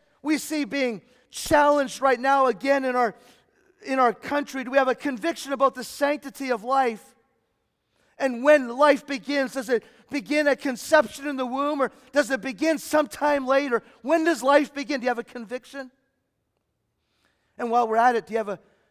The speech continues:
conviction of what is a man and what is a woman?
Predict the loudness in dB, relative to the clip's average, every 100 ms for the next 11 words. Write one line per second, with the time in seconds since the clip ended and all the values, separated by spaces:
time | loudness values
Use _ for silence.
0 | _ -10 -8 -8 -10 -10 -6 -6 -8 _
1 | _ _ _ _ _ _ _ _ _ _
2 | -4 -4 -4 -6 -4 -2 -2 -4 -8 -8
3 | -8 -8 -12 _ -12 -8 -10 -12